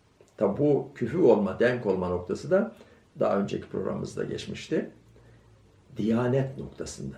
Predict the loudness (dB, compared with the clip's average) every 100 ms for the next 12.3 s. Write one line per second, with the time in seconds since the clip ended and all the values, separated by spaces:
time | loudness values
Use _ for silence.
0 | -8 -6 -6 -8 -10 -10 -12 -12 -12 -14
1 | -12 -12 -14 -12 -10 -8 -4 -4 -4 -16
2 | _ _ _ -20 _ -14 -12 -12 -12 -12
3 | -18 -20 -16 -12 -12 -6 -6 -6 -8 -8
4 | -10 -12 -16 -16 -16 -16 -20 -20 _ _
5 | _ _ _ _ _ _ _ _ _ _
6 | -8 -4 2 4 4 0 -6 -8 -10 -8
7 | -6 -6 -6 -6 -6 -6 -10 _ _ _
8 | _ -10 -6 -6 -8 -10 -10 -14 -16 -18
9 | -20 _ _ _ _ _ _ -20 -20 -20
10 | _ 0 0 6 8 8 4 -10 -20 -20
11 | -20 _ 0 4 6 6 4 6 6 6
12 | 2 0 -2